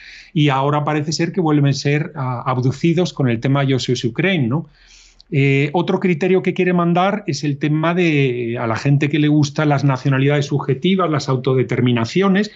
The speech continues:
o incluso a los que les gustan, como a nosotros, que la nación sea algo objetivo, ¿no? Y que sea algo, digamos, que te lo da la historia, te lo da, pues, incluso la etnia, te lo da, pues, eh, años de cosas que se han ido y de, y de cultura que se han ido pegando, ¿no?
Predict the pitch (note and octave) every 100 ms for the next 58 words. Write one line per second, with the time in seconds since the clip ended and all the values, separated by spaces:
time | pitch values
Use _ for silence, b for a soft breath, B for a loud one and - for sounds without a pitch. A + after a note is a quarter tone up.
0 | B F#3 F3+ F3+ F3+ F3 E3+ D#3 C#3+ D3+
1 | C#3+ G3 - G3 F3+ D#3+ D3+ C#3 F3+ D3
2 | F#3+ G#3 b b b b - C#3+ C#3 -
3 | E3 - F3+ D3+ C3 C3 A2+ G#3+ E3+ B2+
4 | E3+ b b b _ C#3 C3+ - D3 C3+
5 | C#3 D#3 D#3+ C#3 C#3+ D#3+ D3 C#3 C3 B2+
6 | C3+ B2+ A2 - F#3+ F#3 F#3 F3 C#3+ B2+
7 | A#2+ B2 C3+ C3+ B2+ C3 C3 B2 B2 A#2+
8 | D#3 E3 E3 E3+ C#3+ B2 A#2 B2+ C#3+ C#3+
9 | B B B - B2+ A2+ - A#2 A2 A2
10 | G#2+ A2 C3+ E3 F3 E3+ D3+ C3+ C3 D#3
11 | D3 D#3+ F3+ C#3+ C#3+ D3+ F#3 D#3+ C3+ C3
12 | B2 B2 B2+ B2 F3+ F3 G3 E3+ C3 C#3+
13 | D3+ C3+ C#3+ E3 C3+ A2+ F#3+